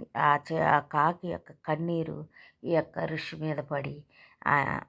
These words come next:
పైకి చూశాడు. పైకి చూసి, "ఎందుకు ఏడుస్తున్నావు?" అని కాకిని అడిగితే కాకి చెప్తది, "ఆమ్,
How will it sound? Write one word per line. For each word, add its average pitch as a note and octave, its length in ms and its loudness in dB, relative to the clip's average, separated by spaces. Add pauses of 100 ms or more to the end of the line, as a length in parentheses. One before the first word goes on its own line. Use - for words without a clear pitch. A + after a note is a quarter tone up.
(160)
పైకి E3+ 280 4
చూశాడు. B2+ 480 -8 (480)
పైకి D#3 240 -4
చూసి, D3 520 -12 (200)
"ఎందుకు E3+ 340 -4
ఏడుస్తున్నావు?" D3 600 -6
అని C3+ 140 -8
కాకిని C3+ 460 -4
అడిగితే C3+ 440 -6 (460)
కాకి C3 320 0
చెప్తది, C#3+ 680 -10 (340)
"ఆమ్, C#3 260 -8